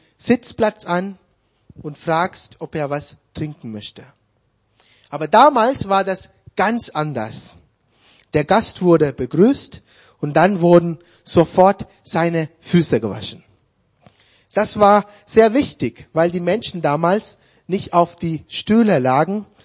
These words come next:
äh, Stühle saßen, sondern zu Tisch lagen. Das heißt, man hatte auch schnell mal den Fuß des Nachbarn im Gesicht. Und wer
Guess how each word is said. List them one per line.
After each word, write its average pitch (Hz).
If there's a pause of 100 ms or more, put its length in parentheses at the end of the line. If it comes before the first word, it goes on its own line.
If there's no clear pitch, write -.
(400)
äh, 156
Stühle 185
saßen, 170
sondern 160
zu -
Tisch - (400)
lagen. 113 (1400)
Das 180
heißt, 240
man 185
hatte 233
auch 190
schnell 202
mal 196 (440)
den 151
Fuß -
des -
Nachbarn 160 (200)
im 147
Gesicht. - (1300)
Und 185 (120)
wer 190